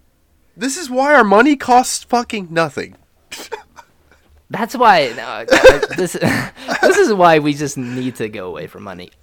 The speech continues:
Speaker 2: Money can,
Speaker 1: <laughs>
Speaker 2: it just gets you stupid shit.
Speaker 1: Yeah,
Speaker 2: And there's
Speaker 1: literally.
Speaker 2: so much convoluted shit. Like, there is insurance for fart jars.
Speaker 1: That's insane,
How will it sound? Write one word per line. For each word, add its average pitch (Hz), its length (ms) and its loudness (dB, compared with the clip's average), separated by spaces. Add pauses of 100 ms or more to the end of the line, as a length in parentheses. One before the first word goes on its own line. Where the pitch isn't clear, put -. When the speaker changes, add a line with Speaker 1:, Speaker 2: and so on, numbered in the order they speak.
Speaker 2:
Money 123 320 0 (120)
can, 139 260 -4 (400)
Speaker 1:
<laughs> - 400 -14
Speaker 2:
it 147 140 -6
just 151 320 -8 (640)
gets - 360 -8
you 127 140 -10
stupid - 720 -12
shit. - 400 -14 (800)
Speaker 1:
Yeah, 131 280 -6
Speaker 2:
And 143 140 -4
there's 143 140 -2
Speaker 1:
literally. 170 200 2
Speaker 2:
so 185 160 0
much 170 380 -6
convoluted 117 840 -2
shit. 107 320 -6 (180)
Like, 120 240 -8
there 185 220 2
is 165 140 -2
insurance 117 880 -6 (140)
for 90 300 -10
fart - 500 -4
jars. - 520 -18 (680)
Speaker 1:
That's 175 480 -6 (300)
insane, 165 800 -12